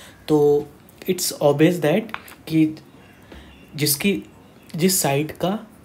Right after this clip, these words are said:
जिस side की value बड़ी होगी उसका सामने का angle बड़ा होगा। That is अगर हम यहाँ पे consider करें ये सी, ये ए और ये बी, यहाँ पे ये angle सी हो जाएगा, ये angle A हो जाएगा और ये angle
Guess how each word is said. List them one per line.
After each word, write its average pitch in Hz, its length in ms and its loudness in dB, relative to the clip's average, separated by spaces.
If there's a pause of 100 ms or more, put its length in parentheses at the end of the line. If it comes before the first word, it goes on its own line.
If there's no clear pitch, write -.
(460)
जिस 165 200 -4
side 143 280 -2
की 170 100 -2
value 147 300 0
बड़ी 139 200 0
होगी 135 260 0 (120)
उसका - 240 -4 (140)
सामने 135 440 -2
का 160 120 -6
angle 139 400 -4 (500)
बड़ा 131 160 0
होगा। 127 260 -6
That 135 220 -6
is 202 180 -4
अगर 143 200 -2
हम 147 100 -2
यहाँ 139 180 -4
पे 143 80 -6
consider 143 420 -6
करें 143 240 -2
ये 139 160 -4
सी, 180 420 -2 (640)
ये 143 220 -4 (260)
ए 160 300 -2 (140)
और 143 260 -4 (120)
ये 139 100 -4
बी, 139 200 -8 (640)
यहाँ 135 340 -4
पे 196 160 -2 (680)
ये 151 140 2
angle 139 340 0
सी 160 180 -4
हो 170 100 2
जाएगा, 165 440 -2 (840)
ये 147 160 -2
angle 139 520 -4
A 156 160 4 (120)
हो 175 60 -2
जाएगा 156 420 -2
और 156 240 -6
ये 143 140 -4
angle 143 420 -2